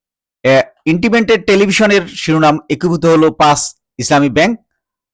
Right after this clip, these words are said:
তবে তাড়াহুড়া নিয়ে একটি প্রশ্ন, সেই খবরটি আমরা শেষের দিকে দেখব। এখন আমরা দেখে নিই যে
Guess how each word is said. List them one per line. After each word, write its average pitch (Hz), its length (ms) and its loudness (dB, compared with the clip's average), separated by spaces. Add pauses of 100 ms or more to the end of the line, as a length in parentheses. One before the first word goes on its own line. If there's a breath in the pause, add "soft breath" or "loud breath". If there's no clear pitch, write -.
(320)
তবে 135 300 2
তাড়াহুড়া 175 640 2
নিয়ে 147 480 0
একটি - 180 -14
প্রশ্ন, 208 420 0
সেই 170 340 -2 (120)
খবরটি 139 380 -2
আমরা 120 260 0 (460)
শেষের 156 340 -4
দিকে 160 180 0
দেখব। 143 260 -2 (920)
এখন 247 260 0
আমরা 208 400 2 (140)
দেখে 165 200 0
নিই 190 160 0 (240)
যে 165 280 2